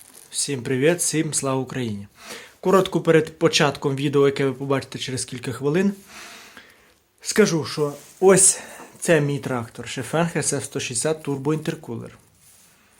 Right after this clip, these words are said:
А на відео ви зараз побачите мого товариша, хорошого Вовки,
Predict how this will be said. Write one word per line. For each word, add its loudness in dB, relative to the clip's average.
А -4
на -2
відео 6
ви 4
зараз 0
побачите -4
мого -4
товариша, -2
хорошого -4
Вовки, -4